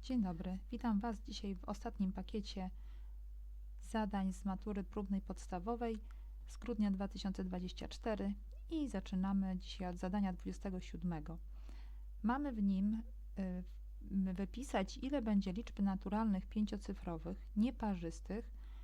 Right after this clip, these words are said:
w zapisie których występują wyłącznie cyfry zero, jeden, dwa, trzy. Tak, to, co mamy tutaj w treści powiedziane. Robimy to na tak zwaną regułę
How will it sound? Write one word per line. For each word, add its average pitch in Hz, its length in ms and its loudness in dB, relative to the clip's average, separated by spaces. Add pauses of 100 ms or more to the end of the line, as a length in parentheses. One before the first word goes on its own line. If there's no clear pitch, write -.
(100)
w - 40 -8
zapisie 233 420 -2
których 226 720 0 (440)
występują 202 600 2
wyłącznie 208 440 2
cyfry 196 560 -2
zero, 233 420 0
jeden, 180 480 2
dwa, 170 320 -2 (200)
trzy. - 360 -6 (420)
Tak, 233 180 -4
to, 226 140 -2
co 208 140 0
mamy 190 280 2
tutaj 175 420 -4 (320)
w - 60 -12
treści 180 340 -2
powiedziane. 170 640 -2 (680)
Robimy 247 360 0
to 247 140 2
na 226 120 4
tak 214 200 0
zwaną 208 520 4 (180)
regułę 208 640 2